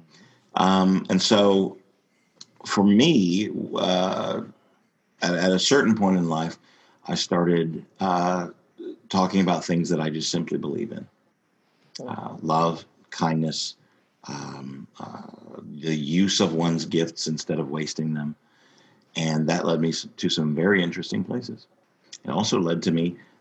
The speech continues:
Speaker 1: uh, led me to people telling me that, uh, you know, just, just, just do your act and, and, and and keep your own opinions to yourself. We, we only came to see card tricks. We don't wanna hear what you have to say about anything else.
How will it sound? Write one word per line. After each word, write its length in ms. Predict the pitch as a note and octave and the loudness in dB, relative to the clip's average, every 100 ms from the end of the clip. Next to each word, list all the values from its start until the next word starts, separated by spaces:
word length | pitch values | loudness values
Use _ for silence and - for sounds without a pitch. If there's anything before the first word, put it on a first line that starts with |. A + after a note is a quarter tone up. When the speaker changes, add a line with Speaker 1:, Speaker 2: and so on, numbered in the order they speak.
| - | -4
Speaker 1:
uh, 240 | D#2 D#2 | 0 0
led 180 | D#2 E2 | 2 2
me 100 | F2 | 2
to 60 | E2 - _ | 0 -4 _
people 340 | - F#2+ F#2+ F2 | -2 2 2 2
telling 340 | G2+ F#2 F#2 | 4 4 6
me 220 | F2 F2 E2 | 4 4 2
that, 460 | E2+ D#2+ D#2+ - - D#2 | 2 0 0 -4 -6 -2
uh, 300 | D2+ D2+ D#2 - | 0 -2 -4 0
you 80 | F#2+ | 2
know, 160 | E2+ | 4
just, 400 | E2+ A2+ A2 - | 4 2 2 -2
just, 220 | - A2+ _ | -6 -6 _
just 220 | - A2+ - | -4 -2 2
do 140 | B2+ | 6
your 160 | A2 G2+ | 6 6
act 240 | F#2+ F#2 E2+ | 4 2 0
and, 200 | E2+ G2 | -2 -2
and, 200 | D#2 D2+ | -2 -2
and 280 | D#2 D#2+ - _ _ _ _ - | -2 -4 -6 _ _ _ _ -8
and 100 | D#2 | 0
keep 220 | A2+ F#2+ | 2 4
your 100 | G2+ | 4
own 120 | F#2 | 4
opinions 420 | E2 E2+ D#2 D2 | 2 0 0 -4
to 120 | - - | -8 -12
yourself. 280 | - - _ _ | -12 -18 _ _
We, 140 | G2 F#2+ | -2 2
we 200 | A2 A#2+ | 4 6
only 180 | A#2 G#2+ | 6 4
came 240 | G#2 G2 | 4 4
to 80 | E2+ | 4
see 160 | - | 0
card 300 | D#2+ E2 D#2+ - | -2 -2 -4 -4
tricks. 280 | - - E2+ | -12 -8 -6
We 60 | |
don't 140 | D2+ C#2 | -4 -6
wanna 140 | C#2+ | -10
hear 160 | D2 C#2+ | -8 -10
what 160 | C2+ | -8
you 80 | - | -10
have 120 | - | -10
to 80 | - | -14
say 160 | - C#2 | -12 -12
about 160 | - | -12
anything 240 | - - - | -18 -20 -20
else. 200 | - - | -20 -20